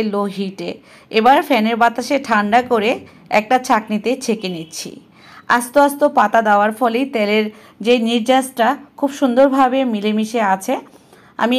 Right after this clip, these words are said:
এটাই বোঝাতে চাচ্ছি যে এই পাতাগুলো আস্ত দিয়ে তেলটা তৈরি করলে বেশি ভালো রেজাল্ট পাওয়া যাবে। অনেক কিশোরীদের দেখবেন মুখে ব্রণ হয়ে আছে। এই তেলটা যদি ম্যাসেজ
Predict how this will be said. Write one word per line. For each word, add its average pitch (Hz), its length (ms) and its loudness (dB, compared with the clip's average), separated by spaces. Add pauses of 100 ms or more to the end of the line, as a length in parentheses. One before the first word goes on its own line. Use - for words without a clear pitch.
(120)
এটাই 269 300 2
বোঝাতে 247 360 0
চাচ্ছি 214 260 0 (120)
যে 220 80 2 (220)
এই 233 100 0 (140)
পাতাগুলো 214 480 0 (220)
আস্ত 196 200 -8 (160)
দিয়ে 214 200 -4 (140)
তেলটা 202 280 2 (120)
তৈরি 214 280 0
করলে 202 240 -4 (200)
বেশি 196 240 -6 (140)
ভালো 196 300 0
রেজাল্ট 196 400 0 (100)
পাওয়া 180 280 2
যাবে। 180 220 -6 (800)
অনেক 285 400 4
কিশোরীদের 285 580 0 (100)
দেখবেন 220 300 0 (100)
মুখে 220 260 -2 (140)
ব্রণ 196 240 2 (120)
হয়ে 196 220 0 (100)
আছে। 175 240 -10 (480)
এই 277 160 2
তেলটা 240 300 4 (120)
যদি 269 160 -4 (100)
ম্যাসেজ 226 280 -2